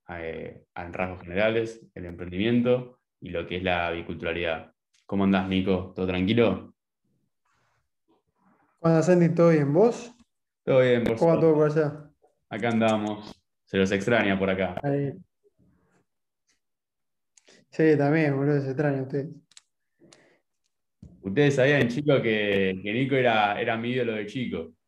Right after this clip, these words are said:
Speaker 1: Era, era, era, era, era allá, ¿viste? Era allá arriba, Nico. Era, era mi ídolo.
Speaker 2: Gracias por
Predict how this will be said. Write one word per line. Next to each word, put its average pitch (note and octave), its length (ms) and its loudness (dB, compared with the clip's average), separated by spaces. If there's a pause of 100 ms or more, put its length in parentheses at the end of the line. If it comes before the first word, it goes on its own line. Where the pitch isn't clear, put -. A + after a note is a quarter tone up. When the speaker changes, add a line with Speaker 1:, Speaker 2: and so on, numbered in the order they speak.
(240)
Speaker 1:
Era, F#2+ 760 0 (360)
era, G#2+ 280 0
era, G#2+ 280 2
era, F#2+ 840 -2 (520)
era A2 160 -4
allá, A2+ 300 0
¿viste? A2+ 180 -4
Era G2 540 -2
allá A#2+ 160 -6
arriba, A#2+ 300 0
Nico. F#2+ 440 -4 (1200)
Era, A2 840 -2
era A2 160 4
mi A2+ 140 0
ídolo. G2+ 300 0 (2250)
Speaker 2:
Gracias D#3+ 300 4
por C#3 480 2